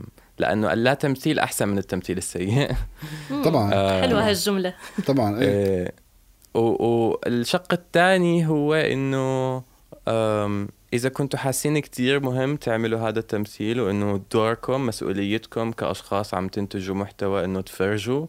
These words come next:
Speaker 1: آم، فئة معينة من الناس،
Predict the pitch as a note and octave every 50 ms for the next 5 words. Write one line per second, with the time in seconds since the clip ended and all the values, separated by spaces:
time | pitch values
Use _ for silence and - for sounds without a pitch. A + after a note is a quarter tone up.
0 | - - - - - - - - - - - F2+ F#2 F#2 F#2 F2+ F2 F2 F2 E2+
1 | E2+ E2 E2 E2 E2 E2 E2 - - - - - - - - _ _ _ _ _
2 | _ _ _ _ - - - - - - A#2 - - G#2+ A#2 B2 C3 B2+ A#2 G#2
3 | F#2 F2+ F#2+ G2 F#2+ G2 G2 G2 G2 G2 G2 F#2+ F2+ F2+ F2 F#2 G#2+ C3 D#3 E3+
4 | - -